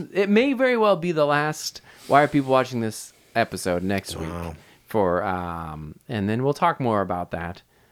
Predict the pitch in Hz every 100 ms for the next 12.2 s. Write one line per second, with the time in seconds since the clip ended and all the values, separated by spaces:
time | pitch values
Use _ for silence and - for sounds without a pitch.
0 | _ _ - 98 85 85 85 82 80 76
1 | 78 - _ _ _ _ _ _ _ _
2 | _ _ _ - 120 110 76 107 - _
3 | - 156 139 151 156 160 185 175 180 147
4 | 139 135 139 135 127 123 123 127 123 127
5 | 131 131 127 131 123 120 120 - 120 113
6 | 110 107 - 127 110 110 107 107 104 -
7 | 104 104 139 226 - 92 87 85 85 82
8 | 87 87 90 87 98 - 98 113 - _
9 | - - 127 135 135 135 170 220 233 320
10 | 285 190 202 196 220 208 220 220 196 208
11 | 208 208 196 214 240 294 160 101 92 147
12 | 147